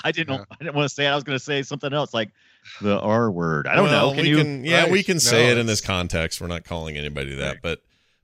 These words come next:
Speaker 3: but I mean,
Speaker 2: "Oh, he must be on the special bus," or whatever the girl says at the, the, the
Speaker 1: Yes.
Speaker 2: dance.
Speaker 3: Yeah, that stuff was
Speaker 1: Yes.
Speaker 3: way
Speaker 1: Yes.
Speaker 3: acceptable back then. But yeah, they stopped with the gay jokes in this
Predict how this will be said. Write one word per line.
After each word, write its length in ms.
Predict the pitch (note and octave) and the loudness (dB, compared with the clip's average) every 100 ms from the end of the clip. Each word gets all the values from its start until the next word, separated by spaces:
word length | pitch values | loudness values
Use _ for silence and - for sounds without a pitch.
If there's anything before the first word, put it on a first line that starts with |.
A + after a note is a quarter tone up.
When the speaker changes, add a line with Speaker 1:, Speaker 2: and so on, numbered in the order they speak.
| - | -4
Speaker 3:
but 120 | G#2+ | 0
I 80 | A2+ | 0
mean, 260 | B2 B2 A#2+ | 2 0 0
Speaker 2:
"Oh, 340 | F#3+ F#3+ F3+ | -2 -4 -6
he 200 | F3 A3 | -6 -8
must 280 | G#3 F3+ - | -8 -10 -10
be 140 | F3 | -8
on 100 | D#3+ | -6
the 80 | D#3 | -8
special 420 | - - C3+ C#3+ G#2+ | -10 -10 -8 -8 -10
bus," 260 | F#2+ F#2 | -10 -8
or 60 | A#2 | -6
whatever 260 | A2 A2 | -4 -4
the 80 | G#2+ | -6
girl 220 | G2 A2 G#2 | -4 -2 -2
says 320 | - G2+ F#2+ | -4 -4 -4
at 120 | G2+ | -6
the, 360 | A2 G2+ G2 G2 | -4 -4 -4 -6
the, 80 | A2 | -8
the 60 | G2 | -4
Speaker 1:
Yes. 160 | G2+ | 2
Speaker 2:
dance. 480 | - - B3+ B3 G3+ | 4 4 4 0 -2
Speaker 3:
Yeah, 400 | G2+ - C#3+ - - | 0 0 0 0 0
that 120 | B2 | 2
stuff 240 | E3 D#3+ | 4 4
was 140 | D3+ B2+ | 4 0
Speaker 1:
Yes. 80 | A#2+ | 2
Speaker 3:
way 240 | B2 B2 | 4 4
Speaker 1:
Yes. 60 | A#2 | 4
Speaker 3:
acceptable 500 | - G#2 G2+ F2+ F2 | 0 -4 -4 -6 -4
back 280 | E2 D#2 - | -2 -4 -6
then. 180 | D#2 | -6
But 120 | E2 F#2+ | -4 -4
yeah, 120 | C#3+ | -2
they 120 | A2+ | 0
stopped 440 | - - G2+ G#2+ - | 0 0 0 -2 -6
with 120 | G#2+ | -6
the 100 | G2 | -4
gay 180 | G2+ D#3 | -2 -2
jokes 480 | A2+ C2 - - - | -4 -8 -10 -12 -12
in 120 | D#2 | -10
this 200 | D2 - | -8 -8